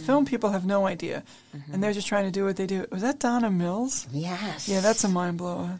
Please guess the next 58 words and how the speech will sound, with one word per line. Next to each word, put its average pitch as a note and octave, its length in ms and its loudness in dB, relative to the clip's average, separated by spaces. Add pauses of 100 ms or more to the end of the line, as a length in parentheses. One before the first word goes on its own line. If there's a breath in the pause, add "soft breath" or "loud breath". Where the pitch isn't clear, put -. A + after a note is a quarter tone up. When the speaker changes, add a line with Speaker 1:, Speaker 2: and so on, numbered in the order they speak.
Speaker 1:
that F#3 120 -4
Speaker 2:
That's F#3 180 0
Speaker 1:
I C#4+ 40 4
Speaker 2:
a - 40 4
mind D4+ 240 2
blower. D4 160 4
She B3 140 2
Speaker 1:
pulled F#3 100 4
that - 60 2
Speaker 2:
looks - 120 0
Speaker 1:
one. F#3+ 80 0
Speaker 2:
so F4 140 4
good E4+ 260 -2
Speaker 1:
She - 240 0
Speaker 2:
still. A#3 200 8
Speaker 1:
looks G#3 280 2
fantastic. G3 840 0
Speaker 2:
She D4 40 0
really D4 300 2
does. C4+ 460 2
Now, A3 300 4
Speaker 1:
She A3+ 60 -4
Speaker 2:
remind B3 340 4
Speaker 1:
looks B3 80 0
Speaker 2:
us - 40 -6
who B3 60 0
Speaker 1:
good. F#3 60 -2
Speaker 2:
Donna F#3+ 260 0
Mills F3+ 320 -4
is, - 200 -8
Speaker 1:
She's C#4+ 280 4
a - 40 8
Speaker 2:
please. - 40 -6
Speaker 1:
blonde C4+ 320 6
actress A#3+ 320 4
from A3+ 80 4
the G#3+ 80 4
seventies A3+ 440 4
and G#3+ 120 2
eighties G#3+ 240 2
who G#3 120 2
appeared A3+ 320 2
in G3+ 120 4
a, F#3 280 0
in F#3 140 4
one G#3+ 140 4
of A3 80 6
those G3+ 200 4
shows. G3 320 4
I, F3+ 140 4
I F3 140 6
wanna G3+ 240 4
say F3+ 420 2
Falcon F3+ 480 2
Crest. E3+ 400 -2
Speaker 2:
Was A#3+ 160 8
it C4 140 2
Dynasty? G#3 640 -4